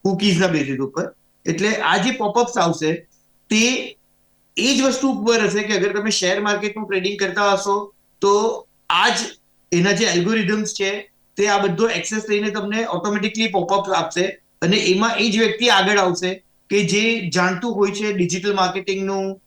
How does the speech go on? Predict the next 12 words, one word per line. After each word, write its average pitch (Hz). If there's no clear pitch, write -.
અને 190
અત્યારનું 190
જે 190
આપણે 190
એમ 185
કહી 185
શકીએ 185
માર્કેટિંગ 180
મીડિયાના 180
જે 180
ફોર્મ્યુલેશન, 180
મેનિપ્યુલેશન 175